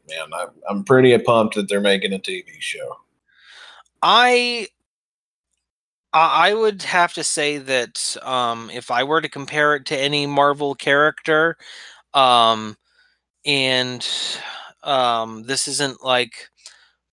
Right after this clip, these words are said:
Speaker 2: current comic generation, but rather the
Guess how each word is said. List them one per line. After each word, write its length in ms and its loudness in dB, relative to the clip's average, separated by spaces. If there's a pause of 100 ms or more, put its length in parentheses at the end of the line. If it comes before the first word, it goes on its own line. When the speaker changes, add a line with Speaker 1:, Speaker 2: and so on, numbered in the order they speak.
(140)
Speaker 2:
current 640 0
comic 560 0
generation, 960 -4
but 480 2 (380)
rather 600 2
the 320 -6